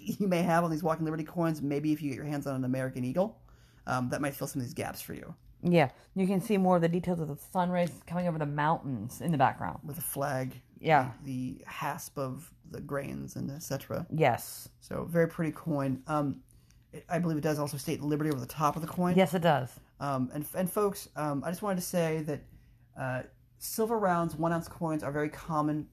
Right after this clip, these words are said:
Speaker 1: uh, from multiple mints throughout the world, including, of course, the U S Mint, the Royal Mint, the Royal Canadian Mint,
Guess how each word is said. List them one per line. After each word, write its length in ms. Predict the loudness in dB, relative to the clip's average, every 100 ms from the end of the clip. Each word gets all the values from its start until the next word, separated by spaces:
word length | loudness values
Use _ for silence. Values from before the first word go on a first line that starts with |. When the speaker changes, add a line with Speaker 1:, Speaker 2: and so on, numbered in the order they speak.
| -10
Speaker 1:
uh, 260 | -10 -10 -12 -18 -20 -20 -20 _
from 320 | -2 0 2
multiple 320 | 2 0 0
mints 260 | 0 0 -4
throughout 420 | -4 0 2 2
the 60 | -2
world, 220 | 0 0
including, 280 | 0 -4 -4
of 80 | -4
course, 200 | -8 -6
the 140 | -6
U 100 | -6
S 180 | -6 0
Mint, 340 | 2 2 -2
the 100 | -10
Royal 320 | 0 2 4 2
Mint, 300 | 2 -2 -4
the 80 |
Royal 140 | -6 -6
Canadian 480 | -4 -2 0 2 2
Mint, 300 | 0 -2